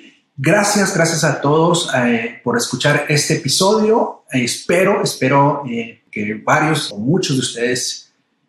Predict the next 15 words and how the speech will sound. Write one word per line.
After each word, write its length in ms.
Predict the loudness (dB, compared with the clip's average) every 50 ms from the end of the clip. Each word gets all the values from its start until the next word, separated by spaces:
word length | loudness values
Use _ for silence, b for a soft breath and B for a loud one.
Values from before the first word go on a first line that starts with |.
| _ -2
puedan 500 | 0 2 4 4 4 4 2 0 0 -4
aceptar 560 | -4 -2 -2 -4 -6 -6 -2 0 2 2 4
este 240 | 2 0 0 0 0
reto 460 | 0 0 0 0 0 0 0 0 -2 -4
y, 340 | -6 -6 -6 -10 -12 -14 -16
y 60 | -20 -12
podamos 400 | -6 -4 -2 -2 -2 -2 -4 -4
vernos 320 | -4 -4 -4 -4 -6 -6
allí 160 | -10 -10 -10
dentro 320 | -8 -8 -10 -10 -10 -10 -8
del 120 | -4 -2
área 180 | 0 0 2 2
miembros. 460 | 4 4 4 4 2 2 0 -2 -4 -6
Así 220 | -8 -8 -6 -2
que 280 | 0 2 2 2 0